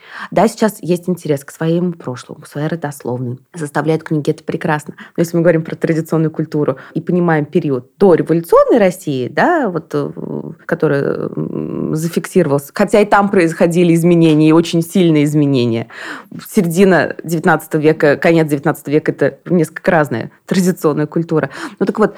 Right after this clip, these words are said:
там люди знали свою родословную. Им не нужно было искать. Понимаете, у них, э, если мы говорим про население и крестьянское, и, э, мещанское, и дворянское, то есть у них это была информация.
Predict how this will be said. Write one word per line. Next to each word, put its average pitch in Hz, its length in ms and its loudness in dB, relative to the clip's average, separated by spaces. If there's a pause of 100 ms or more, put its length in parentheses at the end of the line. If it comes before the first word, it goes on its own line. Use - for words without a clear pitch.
(120)
там 226 240 2
люди 208 280 4
знали 202 360 4
свою 143 300 2
родословную. 123 760 -2 (420)
Им 226 160 8
не 240 80 8
нужно 233 340 6
было 165 360 4
искать. - 460 -4 (460)
Понимаете, 220 580 4
у - 60 2
них, 240 200 4
э, 185 260 4
если 226 240 2
мы 220 80 4
говорим 202 320 4
про 190 340 6
население 190 840 2 (440)
и 233 140 6
крестьянское, 240 1120 4
и, 220 520 4
э, 220 400 4
мещанское, 220 840 2
и 170 220 2
дворянское, 220 600 2
то 196 80 -2
есть - 120 -4
у 226 40 8
них 247 240 4
это 202 220 2
была 196 280 4
информация. 180 720 0